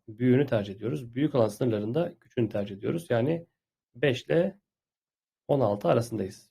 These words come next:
Peki alabileceğimiz değerler ne olabilir? Altı, yedi, sekiz, dokuz, on, on bir, on iki, on üç, on dört ve on beş. Toplayalım. Bir baştan bir sondan toplayınca bakın çok kolay çıkacak.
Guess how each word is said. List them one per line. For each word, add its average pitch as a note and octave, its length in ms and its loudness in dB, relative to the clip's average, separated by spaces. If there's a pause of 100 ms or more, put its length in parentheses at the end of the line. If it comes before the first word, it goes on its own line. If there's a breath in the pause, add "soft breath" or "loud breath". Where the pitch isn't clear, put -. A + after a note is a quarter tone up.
Peki E3+ 260 -4 (200)
alabileceğimiz D#3+ 560 2
değerler D3 360 0
ne D3 100 0
olabilir? G#2 420 -2 (840)
Altı, G#2 480 0 (440)
yedi, G#2 480 -4 (760)
sekiz, A2 520 -10 (340)
dokuz, G#2+ 480 -4 (640)
on, A2 320 0 (720)
on A#2 220 2
bir, G#2 320 -10 (340)
on B2 120 0
iki, G#2 420 -8 (520)
on A#2+ 120 0
üç, - 400 -10 (520)
on C#3 240 0
dört C3 360 -6
ve C3 220 -4 (300)
on G#2+ 200 2
beş. - 220 -18 (500)
Toplayalım. C#3+ 480 4
Bir F3+ 80 2
baştan F#3 300 4
bir F3 40 0
sondan F3 280 2
toplayınca E3 340 2
bakın D#3 180 0
çok D3+ 200 -6
kolay C#3+ 200 0
çıkacak. A#2+ 420 -6